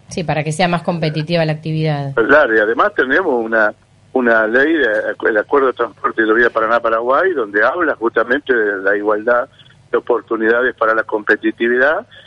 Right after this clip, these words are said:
Speaker 2: y que nosotros no tenemos igualdad de oportunidades porque no tomamos las decisiones políticas de equiparar,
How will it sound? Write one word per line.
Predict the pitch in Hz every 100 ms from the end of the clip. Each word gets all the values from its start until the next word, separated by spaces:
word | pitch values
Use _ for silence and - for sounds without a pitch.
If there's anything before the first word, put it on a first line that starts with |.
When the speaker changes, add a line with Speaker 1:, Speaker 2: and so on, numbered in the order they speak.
| _ _
Speaker 2:
y | 123
que | 113 113
nosotros | 113 107 143 240
no | 175
tenemos | - 117 160
igualdad | 127 101 104
de | 107
oportunidades | 104 101 - 104 107 104 98
porque | 107 101 107 107 _ _ - - _
no | 117 127 139
tomamos | 151 139 143 160 220
las | 175
decisiones | 120 113 110 135 135
políticas | 156 143 147 185 143
de |
equiparar, | 113 - 117 123 147 160 156